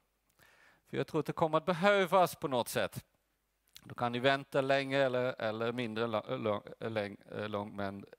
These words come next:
det kommer att behövas. Eh, lite mer seriöst, alla vet precis som, som ni sa, att trenderna finns, att det, det finns en ökad internetanvändning.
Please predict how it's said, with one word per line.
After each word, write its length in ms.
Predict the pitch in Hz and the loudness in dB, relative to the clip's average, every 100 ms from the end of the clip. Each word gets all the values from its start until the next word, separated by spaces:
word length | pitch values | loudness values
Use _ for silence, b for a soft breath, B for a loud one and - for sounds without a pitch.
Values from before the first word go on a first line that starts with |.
| _ | _
det 220 | - 107 | -8 -6
kommer 340 | - 110 98 | -2 -2 0
att 80 | 113 | -2
behövas. 560 | 117 98 87 85 90 - b b b b b b b - | -2 -4 -4 -6 -10 -12 b b b b b b b -4
Eh, 420 | 113 113 117 120 - _ _ - | 0 4 4 2 -2 _ _ 2
lite 260 | 165 180 190 | 4 4 6
mer 200 | 190 180 | 6 6
seriöst, 600 | - 165 156 165 170 - | 6 6 8 8 6 6
alla 280 | 165 160 147 | 6 8 6
vet 360 | 143 151 135 | 4 4 2
precis 440 | 147 - 156 143 - | -4 0 2 2 0
som, 480 | 147 131 127 - | 0 0 0 -10
som 240 | 131 139 127 | -6 -4 -2
ni 140 | 123 | -2
sa, 260 | 117 120 120 | 2 4 4
att 80 | - | 2
trenderna 460 | 135 120 117 110 | -2 -2 -2 -2
finns, 480 | - 113 117 113 - | -2 -2 -2 -4 -2
att 200 | 90 - | -2 -2
det, 180 | 98 95 | -4 -4
det 160 | 101 | -4
finns 340 | 110 127 120 113 | -4 -4 -4 -6
en 80 | 104 | -4
ökad 420 | 113 107 - 101 | -4 -2 -2 -4
internetanvändning. 1200 | - 98 98 101 95 - 98 92 95 92 90 90 | -4 -8 -6 -6 -4 -4 -6 -4 -6 -4 -8 -12